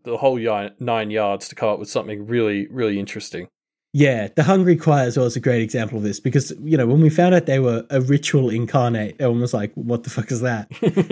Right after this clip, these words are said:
Speaker 2: And it's basically, it seems to be like an urban myth ritual, like, you know, summoning Candyman or, or the elevator game, um, which is just kind of,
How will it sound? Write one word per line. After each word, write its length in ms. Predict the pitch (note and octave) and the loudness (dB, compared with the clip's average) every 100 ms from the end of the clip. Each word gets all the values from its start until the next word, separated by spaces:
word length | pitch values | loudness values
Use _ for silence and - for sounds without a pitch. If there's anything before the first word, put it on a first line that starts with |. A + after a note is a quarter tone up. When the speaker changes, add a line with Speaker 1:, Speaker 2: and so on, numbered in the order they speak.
| F#3 | 4
Speaker 2:
And 120 | D#3+ | 4
it's 140 | D#3 - | 4 2
basically, 640 | F3+ G3+ A3+ - F3+ C#3+ | 4 4 2 2 4 4
it 100 | B2 | 4
seems 240 | E3+ F3 | 4 4
to 60 | F3+ | 4
be 100 | F3+ | 4
like 240 | D#3 C#3 - | 6 2 -2
an 160 | C3 B2 | -6 0
urban 400 | D3 C#3 C#3+ B2+ | 2 4 4 4
myth 260 | C#3 D3+ B2+ | 2 0 -4
ritual, 400 | A#2 - A#2+ G2+ | -4 -2 -4 -2
like, 320 | G#2 G#2 - | -2 -4 -2
you 60 | B2+ | -2
know, 120 | G#2+ | -2
summoning 440 | - D3+ C#3+ C3 | 0 2 2 0
Candyman 720 | A2+ B2+ B2 B2 A#2 A2 G#2+ | -2 -2 -2 0 0 -2 -2
or, 200 | G#2+ G#2 - | -2 -4 -4
or 240 | B2 G#2+ - - C3+ - | -4 -4 -6 -20 -20 -10
the 240 | C3 B2+ | -6 0
elevator 480 | C#3+ C#3+ C3 A2+ A2 | 4 4 4 0 0
game, 560 | G#2 A2+ F#2+ G2 G#2 - _ _ _ _ | -4 -8 -8 -12 -12 -12 _ _ _ _
um, 320 | A2 G2+ F#2+ C3 | -4 -4 -6 -4
which 160 | C#3+ C#3 | -4 -4
is 100 | A2 | -2
just 200 | - - | -2 0
kind 180 | C#3 | -2
of, 180 | A#2 - | -2 -8